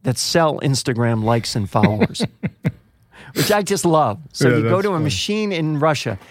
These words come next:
Speaker 1: and put money into it to buy something that doesn't really exist.
Speaker 2: <laughs>
Speaker 1: Isn't that great?
Speaker 2: That's what the world has come to.
Speaker 1: That's what we're coming to.
Speaker 2: <laughs>
Speaker 1: And here's the thing, he says, "For some people, buying likes and followers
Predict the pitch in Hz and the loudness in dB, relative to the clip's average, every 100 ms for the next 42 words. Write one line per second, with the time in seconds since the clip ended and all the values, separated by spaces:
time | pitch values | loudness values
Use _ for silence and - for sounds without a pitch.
0 | - 139 123 165 151 143 185 175 131 117 | -6 -4 -2 -2 0 2 2 2 0 0
1 | 117 127 - 135 160 165 160 - 165 139 | 0 -2 -4 0 2 2 0 0 -2 -2
2 | 147 135 104 151 127 143 123 120 113 107 | -2 -2 0 0 0 -2 2 2 2 0
3 | 95 101 95 262 - 302 - - _ _ | -2 -2 2 2 4 2 0 -14 _ _
4 | _ - 165 170 170 170 - _ _ - | _ -4 0 0 0 0 -4 _ _ -20
5 | - - 185 - 160 - 147 139 117 110 | -18 -4 -2 2 2 4 2 2 2 0
6 | 117 110 - 76 78 147 - 165 147 - | 2 0 0 -2 0 0 0 -2 0 0
7 | 120 110 - 113 98 _ - - 151 - | 0 0 -2 -4 -6 _ -20 -20 -16 -2
8 | 160 160 - 247 320 - 208 175 135 113 | -2 0 -2 -4 -2 -4 -2 0 0 0
9 | 107 120 107 - 131 220 247 202 196 156 | -2 -2 -4 -4 -4 -2 -2 -4 -6 -4
10 | 123 151 170 147 151 - 131 135 135 135 | 0 0 2 0 -2 -4 -2 0 0 -2